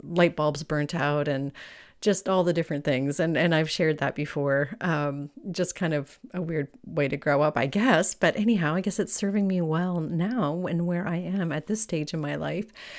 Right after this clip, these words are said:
So my dad and I talk business a lot. We talk about retail. We talk about customer experience. We talk about a lot of things on the back end of how retailers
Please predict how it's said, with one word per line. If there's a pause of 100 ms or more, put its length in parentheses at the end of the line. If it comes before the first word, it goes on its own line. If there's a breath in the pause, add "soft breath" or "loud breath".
(140)
So
my
dad
and
I
talk
business
a
lot.
We
talk
about
retail.
We
talk
about (420 loud breath)
customer
experience.
We
talk
about (100)
a
lot
of
things
on
the
back
end
of
how (400 loud breath)
retailers